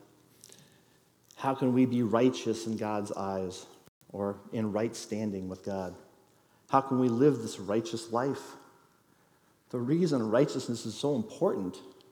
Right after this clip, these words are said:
is that we, mankind, don't have it. I think the first step in coming to, is, is coming to terms with that. It sounds a lot like the first step in recovery, doesn't it? You know, admitting you're an alcoholic.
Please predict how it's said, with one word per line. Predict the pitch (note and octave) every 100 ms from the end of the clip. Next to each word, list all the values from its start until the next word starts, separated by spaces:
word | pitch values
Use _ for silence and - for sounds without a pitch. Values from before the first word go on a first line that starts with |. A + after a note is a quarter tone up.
| -
is | A#2 A2+
that | A2+
we, | G#2+ A#2+ C3+ D3+ D3
mankind, | G#2+ A2+ B2+ - A#2 B2+ B2+ - - -
don't | - A#2+ -
have | - - - B2
it. | E2+ - - _ _ _ _ _ _ _ _ - _ _ _ _ _ _ _ _ _ _ -
I |
think | - C3+
the | A#2
first | - D#3 D3+ -
step | D3 C3
in | B2
coming | - C#3 C3+
to, | C3+ A2 - -
is, | A#2+
is | C3+ B2+
coming | - D3+ C#3+
to | G#2
terms | - D#3+ E3+ -
with | G#2+
that. | G2+ F#2+
It | F2+
sounds | - C3 C#3+
a | -
lot | G#2 A2+ -
like | G#2+ - -
the | -
first | - A#2+
step | - A2+
in | G#2+
recovery, | F#2+ - A#2+ F#2+ E2
doesn't | F#2 F2+
it? | E2 - - _ _ _ _ _ _ _ _ _ _ _ _ -
You | F#2+
know, | G2 G2+ - _ _ - -
admitting | G#2+ A2+ A#2+
you're | A#2 A2+
an | G2+
alcoholic. | G2 G2 G2+ G#2+